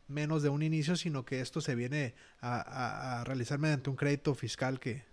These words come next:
que lo tenemos que solicitar, vaya, ¿no? Y también,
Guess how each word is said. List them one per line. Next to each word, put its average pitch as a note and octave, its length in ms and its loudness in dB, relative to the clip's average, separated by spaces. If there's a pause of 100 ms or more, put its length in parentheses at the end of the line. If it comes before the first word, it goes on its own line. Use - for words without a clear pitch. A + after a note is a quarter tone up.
(360)
que C#3+ 100 -6
lo A#2+ 200 0
tenemos C#3 380 0
que D#3 120 4
solicitar, A#2+ 560 2
vaya, G#2+ 240 0
¿no? F3 160 0 (720)
Y D3+ 120 2
también, E3 460 4